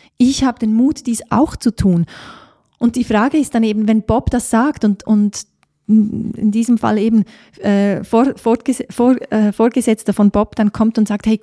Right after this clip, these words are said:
cool, dass du das gemacht hast“, ist dann die Frage, was macht der Vorgesetzte damit? Steht er dann im nächsten Meeting hin und sagt, „Hey, letztes Mal habt ihr gehört, was Bob gesagt hat. Ich fand das echt cool.“ Also eben einen Moment nehmen, eine Minute nehmen, um zu reflektieren und sagen,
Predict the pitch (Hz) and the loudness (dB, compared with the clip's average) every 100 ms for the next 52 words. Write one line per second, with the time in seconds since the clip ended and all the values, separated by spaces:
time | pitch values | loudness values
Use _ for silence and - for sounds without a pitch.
0 | 254 285 220 - 196 196 190 202 - - | 2 2 2 -2 -2 -2 0 0 0 -2
1 | 196 - - _ - - 233 220 214 214 | -4 -6 -20 _ -20 -4 0 0 0 -2
2 | 214 202 220 233 - 320 - 196 190 170 | 0 0 0 -2 -2 -4 -2 -2 -2 -2
3 | 156 - 165 156 - - _ - - - | -2 -2 0 0 0 -6 _ -20 -18 -6
4 | - 262 311 262 254 233 247 - 240 240 | -2 0 0 0 0 0 0 -2 -2 -2
5 | 226 220 254 233 220 208 220 233 - 214 | 0 2 2 0 -4 -2 0 0 0 -2
6 | 247 262 233 220 208 202 - 196 226 - | -2 -2 0 0 0 -4 0 2 2 0
7 | 202 208 214 - 208 208 254 - 220 - | -4 -2 -2 -2 -2 0 0 2 0 -2
8 | - - - - 226 226 220 - 240 - | -20 -14 -12 -2 0 0 -4 -2 0 0
9 | - - 233 247 466 - - 220 - 269 | -6 -4 0 0 0 -4 -2 0 0 0
10 | 294 233 214 214 214 254 294 226 233 226 | 2 2 2 2 2 0 0 0 0 0
11 | 214 214 247 359 427 277 233 240 294 240 | 2 2 2 2 0 -2 -2 0 0 0
12 | 214 - 220 196 - 202 - 262 320 226 | 0 2 2 0 0 -2 -2 -2 0 0
13 | 220 208 | 0 0